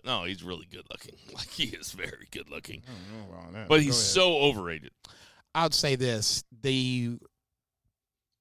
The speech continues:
Speaker 2: I know we just did worst angle of the year. That angle with him and, uh, Eric Rowan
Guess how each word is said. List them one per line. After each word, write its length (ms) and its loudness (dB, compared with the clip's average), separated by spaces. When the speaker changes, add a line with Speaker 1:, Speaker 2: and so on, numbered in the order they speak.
Speaker 2:
I 100 4
know 140 4
we 120 4
just 240 0
did 360 2
worst 420 2
angle 360 0
of 80 -4
the 100 -4
year. 400 -4
That 200 2
angle 360 2
with 260 2
him 440 0
and, 560 -4
uh, 400 0
Eric 240 2
Rowan 400 2